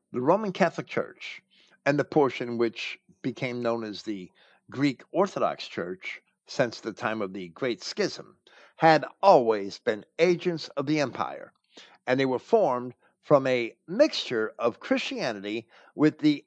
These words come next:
ancient pagan institutions and philosophies of the empire. So now Clifton continues by expressing a formula in his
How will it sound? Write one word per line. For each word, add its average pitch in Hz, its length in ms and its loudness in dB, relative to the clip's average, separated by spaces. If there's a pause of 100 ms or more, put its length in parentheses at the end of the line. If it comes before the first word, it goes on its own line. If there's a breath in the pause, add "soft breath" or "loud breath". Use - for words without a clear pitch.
ancient 170 520 -4 (340)
pagan 247 400 2
institutions 165 960 -4 (100)
and 202 180 -6
philosophies 214 1040 -2
of 120 100 -2
the 113 140 -2
empire. 82 500 -8 (1500 loud breath)
So 208 200 4
now 254 200 0
Clifton 208 440 2
continues 131 880 -4
by 117 200 4
expressing 110 920 -4
a 107 220 -6 (100)
formula 107 560 0 (960)
in 110 120 -2
his 87 500 -10